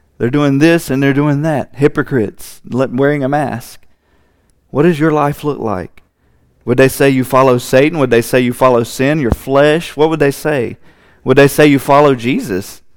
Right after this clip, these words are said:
For very many of you, I would, I would hope to say when people see you outside of this church body, they would say, "That person right there,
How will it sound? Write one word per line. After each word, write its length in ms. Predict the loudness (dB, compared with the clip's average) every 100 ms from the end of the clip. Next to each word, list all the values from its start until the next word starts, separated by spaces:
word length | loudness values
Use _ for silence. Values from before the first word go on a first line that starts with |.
| _ _ _ _ _ _ _ _
For 160 | -4 2
very 240 | 4 4
many 240 | 4 2 2
of 140 | 2
you, 100 | 4
I 140 | 4
would, 360 | 4 2 -2 -10
I 120 | -4
would 160 | -2 2
hope 180 | 0 0
to 80 |
say 300 | -2 2 4
when 240 | 4 0 0
people 260 | 0 0
see 220 | -2 -2 -2
you 180 | 4
outside 460 | 4 4 2 4 4
of 100 | 2
this 160 | -2 -2
church 320 | -2 -2 2
body, 240 | 2 4
they 100 | 4
would 120 | 2
say, 260 | 0 -4 -4 -8 -20 -20 _ -2
"That 180 | -2
person 300 | 0 -4 -2
right 180 | -4 -4
there, 300 | -2 -2 -4